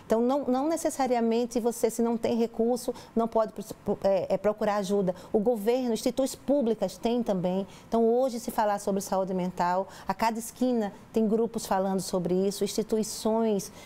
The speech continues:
falando sobre isso. Então, tem uma, um vasto conhecimento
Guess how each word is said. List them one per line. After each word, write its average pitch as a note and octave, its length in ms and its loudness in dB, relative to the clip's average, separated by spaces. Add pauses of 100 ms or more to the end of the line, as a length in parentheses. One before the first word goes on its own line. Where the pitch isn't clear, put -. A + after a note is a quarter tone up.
falando G3+ 480 2
sobre F#3+ 360 0
isso. G3 400 0 (260)
Então, B3 320 0 (320)
tem B3+ 100 2
uma, C4+ 180 0 (460)
um C4+ 240 0
vasto C4+ 500 -2
conhecimento A#3 920 0